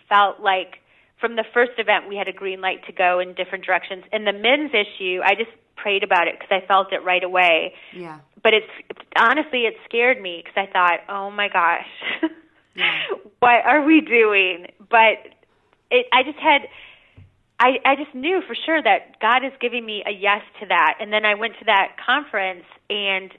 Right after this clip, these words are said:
Speaker 1: I heard, um, one of the prosecutors from Seattle that took down the review board, which is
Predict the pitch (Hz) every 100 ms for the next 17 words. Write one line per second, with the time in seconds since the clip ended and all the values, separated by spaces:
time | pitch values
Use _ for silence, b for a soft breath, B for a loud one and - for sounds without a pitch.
0 | - 208 208 226 220 220 - - _ _
1 | _ 202 185 175 175 214 214 214 - 202
2 | 202 226 220 196 190 - 190 180 - 196
3 | 190 190 185 170 - B B B - 240
4 | 233 214 208 196 185 185 190 196 196 220
5 | 226 233 233 - 196 202 - 214